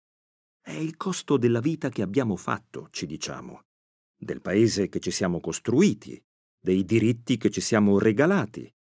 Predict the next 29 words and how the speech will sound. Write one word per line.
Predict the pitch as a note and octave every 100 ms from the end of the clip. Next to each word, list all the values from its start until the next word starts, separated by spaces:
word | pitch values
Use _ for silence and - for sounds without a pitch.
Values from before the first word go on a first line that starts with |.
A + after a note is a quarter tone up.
| _ _ -
dell'incapacità | A2 G2+ G#2 C3+ A#2+ B2+ C3+ - D#3 D3+ E3+ G#3 -
e | - G#2
della | G2+ F#2+
corruzione | - C3+ A#2 C#3 C#3 - D#3 G3 F#3+
di | B2
chi | - A2
ci | - C#3+
ha |
governato | A#2+ G#2+ C3 A#2+ A#2+ C3+ D#3+ E3
negli | D3 C#3
anni | D#3 D#3+
ottanta, | E3+ - A3+ B2 - - - _ _
quando | - F2+ F2+ F#2+
è | G#2+
esploso, | G2 - - C#3+ C#3 G2 F2 D#2
maledizione, | D#2+ F2 F2 F2+ - - G2 C#2+ C#2+ -
quasi | - C3+ A2+
raddoppiando | B2 A2+ A2 A#2+ C3 E3 D#3+ B2+
in | B2
quindici | A2 E3+ B2+ - G2
anni. | D2 C2 C2 C2 _ _ _ _ _ -
Ma | C#3 F#3+
oggi | A3+ C3+ C#3+
che | C3+
abbiamo | D3 C#3 F3+ C#3
le |
fabbriche | A#2+ - C3+ A#2 A2+
che | G2 F#2+
chiudono | - - C#2 C2 B1+